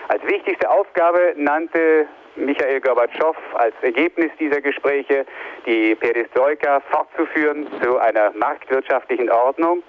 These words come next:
Als zweite Aufgabe, den Unionsvertrag abzuschließen. Als dritte, alle Republiken so in der Gesamtpolitik zu berücksichtigen, dass die Interessen zwischen den Republiken ausgeglichen werden.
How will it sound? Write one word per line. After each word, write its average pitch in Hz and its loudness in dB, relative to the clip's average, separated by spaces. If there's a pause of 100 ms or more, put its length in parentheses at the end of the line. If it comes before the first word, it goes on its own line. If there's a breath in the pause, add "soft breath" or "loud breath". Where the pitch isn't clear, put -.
(140)
Als 110 0 (240)
zweite 156 0
Aufgabe, 135 2
den 117 0
Unionsvertrag 147 0
abzuschließen. 143 0 (360 loud breath)
Als 120 0
dritte, 165 2 (220 loud breath)
alle 185 2
Republiken 135 0 (280)
so 185 4
in 139 -2
der 123 2
Gesamtpolitik 135 -2
zu 135 -2
berücksichtigen, 143 0 (220 loud breath)
dass 131 0
die 135 -4
Interessen 139 0
zwischen - 0
den 156 2
Republiken 139 0
ausgeglichen 113 0
werden. 82 0